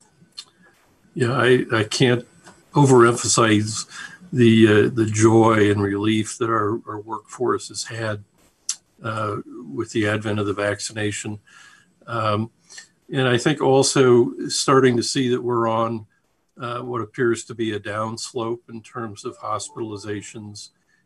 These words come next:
and the number of covid cases occurring in our community. Um, those things combined have really boosted morale significantly and given our frontline,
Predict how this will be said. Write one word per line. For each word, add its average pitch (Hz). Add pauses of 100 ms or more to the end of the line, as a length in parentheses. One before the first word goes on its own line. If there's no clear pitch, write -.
(100)
and 123
the 113
number 104
of -
covid 104
cases 107
occurring 101
in 101
our 95
community. 110 (640)
Um, 107 (280)
those 135
things 113
combined 98
have 104
really 104
boosted 101
morale 98 (440)
significantly 113
and 107
given 104
our 101
frontline, 110